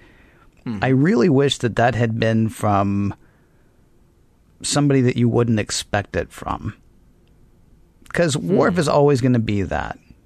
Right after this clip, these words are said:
Speaker 2: You know?
Speaker 1: Yeah,
Speaker 2: And,
Speaker 1: right,
Speaker 2: and Worf's
Speaker 1: right.
Speaker 2: gonna come around as well.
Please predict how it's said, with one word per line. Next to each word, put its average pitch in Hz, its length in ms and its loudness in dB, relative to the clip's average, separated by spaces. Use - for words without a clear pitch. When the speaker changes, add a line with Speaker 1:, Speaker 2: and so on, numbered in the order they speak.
Speaker 2:
You 120 120 0
know? 117 400 2
Speaker 1:
Yeah, 110 200 -4
Speaker 2:
And, 165 160 2
Speaker 1:
right, 185 120 -2
Speaker 2:
and 175 120 4
Worf's 240 220 2
Speaker 1:
right. - 60 -6
Speaker 2:
gonna 196 160 0
come 165 200 0
around 139 400 2
as 95 140 -4
well. 110 380 0